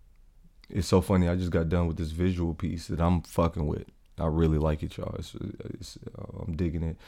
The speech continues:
I've tried to, like, get away from kinda copying pictures that I find, just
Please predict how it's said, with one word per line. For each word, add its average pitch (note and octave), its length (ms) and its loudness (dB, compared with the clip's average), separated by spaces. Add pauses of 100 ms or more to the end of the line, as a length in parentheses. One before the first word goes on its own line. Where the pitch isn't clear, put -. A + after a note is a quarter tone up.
(220)
I've E2 160 0
tried F2 280 4
to, F2 100 0
like, D#2 440 0 (380)
get F#2 140 4
away F2 380 4
from D#2+ 840 0 (260)
kinda D#2 220 2
copying E2 520 2
pictures G#2+ 640 -2
that G2+ 120 0
I G#2 80 0
find, G#2 400 -4
just F2 180 -8